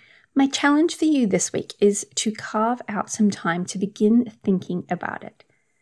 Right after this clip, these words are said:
Now, as I said, the areas that I look at are things like content, my offers,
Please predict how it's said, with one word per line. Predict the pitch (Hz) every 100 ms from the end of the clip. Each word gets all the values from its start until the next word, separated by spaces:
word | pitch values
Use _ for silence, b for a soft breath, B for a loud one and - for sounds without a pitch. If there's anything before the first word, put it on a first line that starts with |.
| _ _ -
Now, | 262
as | 254 247
I | 247
said, | 226 214 202
the | -
areas | 226 240 233
that | -
I | 202 202
look | 202 202
at | 175 - -
are |
things | 175 185 175
like | - - -
content, | - 175 170 190 147 - _ _ _ _ _ -
my | 226 214
offers, | 196 - 175 175 175